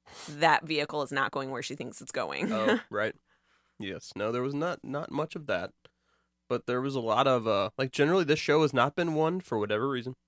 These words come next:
Speaker 2: just because it's been more creepy than sad. But, like, this episode, you were like, "This is awful."
Speaker 1: Yeah.
Speaker 2: Like, bleak
Speaker 1: I mean, last
Speaker 2: and
Speaker 1: episode too, but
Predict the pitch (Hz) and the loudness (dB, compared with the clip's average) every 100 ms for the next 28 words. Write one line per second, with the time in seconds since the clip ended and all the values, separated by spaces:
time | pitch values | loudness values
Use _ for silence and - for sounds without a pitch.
0 | _ _ _ - 123 123 127 110 - 123 | _ _ _ -16 -12 -6 -6 -4 -4 0
1 | 117 113 110 - _ _ _ _ _ _ | 2 2 0 -4 _ _ _ _ _ _
2 | - - - 127 123 135 135 117 104 110 | -20 -20 -10 -8 -4 -4 -4 -4 -2 2
3 | 117 151 151 _ _ _ _ - 120 117 | 2 2 -4 _ _ _ _ -2 0 2
4 | 127 151 120 117 123 113 113 110 107 98 | 2 4 2 2 0 0 0 -2 -2 -4
5 | - _ _ _ _ _ _ _ _ 151 | -8 _ _ _ _ _ _ _ _ -8
6 | - 113 101 131 - 104 - _ _ - | -6 -4 0 0 0 -8 -12 _ _ -4
7 | 151 151 - _ 120 107 - - _ _ | -2 -2 -6 _ -8 -8 -14 -20 _ _
8 | _ _ _ _ 127 123 120 123 - 214 | _ _ _ _ -8 -4 -2 0 4 4
9 | 233 240 214 - - 220 - 190 175 180 | 6 2 2 0 4 4 4 0 0 -4
10 | 156 - - - 165 143 | -4 -4 -8 -4 0 0